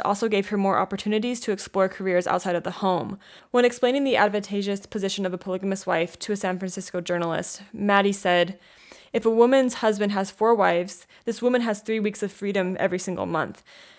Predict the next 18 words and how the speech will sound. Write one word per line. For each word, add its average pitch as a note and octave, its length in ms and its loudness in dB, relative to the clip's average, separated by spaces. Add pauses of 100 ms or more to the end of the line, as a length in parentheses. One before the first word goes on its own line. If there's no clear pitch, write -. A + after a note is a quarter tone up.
(200)
Somehow B3+ 340 2
I C#4+ 120 6
know G3+ 240 4
that F#3 220 4
women G3+ 220 2
who G3+ 120 -4
stay G3 220 -2
home A#3 260 0
all A#3 80 4
the G3 80 0
time F3+ 360 -2
have F#3+ 240 -2
the G3+ 60 0
most G3+ 260 0
unpleasant F#3+ 400 -4
homes F3+ 200 -4
there - 180 -4
are. - 360 0